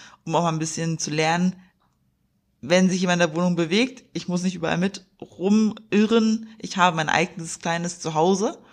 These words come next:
Hat bei Pipi null funktioniert, sie hat einfach nur Angst vor der Box gehabt, sie kann das von ihrer Züchterin auch nicht, also wie soll's funktionieren, wir haben's auch nicht nur eine Nacht probiert. Im Endeffekt ist die Box vielleicht fünf Tage genutzt worden, sechs Tage genutzt worden und seitdem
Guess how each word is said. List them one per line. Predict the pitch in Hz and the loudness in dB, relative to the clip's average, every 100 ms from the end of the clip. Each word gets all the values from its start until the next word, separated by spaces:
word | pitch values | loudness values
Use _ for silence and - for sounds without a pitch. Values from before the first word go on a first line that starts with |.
| - - - - _ _ _ | -20 -20 -20 -20 _ _ _
Hat | 175 165 | 0 2
bei | 165 | 2
Pipi | 165 165 165 - | 0 -4 -6 -6
null | 165 175 233 | 2 4 4
funktioniert, | 226 208 208 185 202 - | 2 -2 0 2 2 0
sie | 170 | 0
hat | 160 | 0
einfach | 165 175 | 0 -2
nur | 175 - | -2 0
Angst | 180 196 - | 0 0 -2
vor | 190 | 2
der | 175 | 2
Box | 175 175 180 | 2 -2 -2
gehabt, | - 214 208 | -4 -2 -2
sie | 170 | -4
kann | 160 175 | 0 0
das | 175 | 0
von | 180 151 | -2 -2
ihrer | 175 160 | -2 -2
Züchterin | - 196 - 214 | -2 -4 -2 0
auch | 196 202 | 0 4
nicht, | 214 220 | 4 4
also | 175 160 | 4 0
wie | 160 | 2
soll's | 156 156 | 2 2
funktionieren, | - 156 156 175 | -2 -4 2 2
wir | 170 | 2
haben's | 160 | 0
auch | - | -2
nicht | 151 151 | -4 -4
nur | - | -2
eine | 139 135 | 0 0
Nacht | 147 - | -2 -2
probiert. | - 135 147 202 - - - - - - _ | -8 0 0 0 -6 -20 -18 -18 -20 -20 _
Im | 175 | -6
Endeffekt | - 175 175 165 - | -2 -2 0 -2 -4
ist | 170 | -8
die | 175 | -4
Box | - 165 - | 0 0 0
vielleicht | - 165 165 | -2 -2 -2
fünf | - 190 | -2 -2
Tage | - 185 180 151 | 0 0 0 2
genutzt | 156 185 - | 2 0 0
worden, | 202 208 208 | 2 4 4
sechs | 175 175 | 4 0
Tage | - 165 170 160 | -4 -4 -2 -2
genutzt | 151 180 - 202 | -2 -4 -2 0
worden | 202 220 226 - _ _ _ _ _ - - | 2 2 0 -8 _ _ _ _ _ -18 -4
und | 180 175 | 0 2
seitdem | 165 139 160 196 220 | 2 4 4 2 0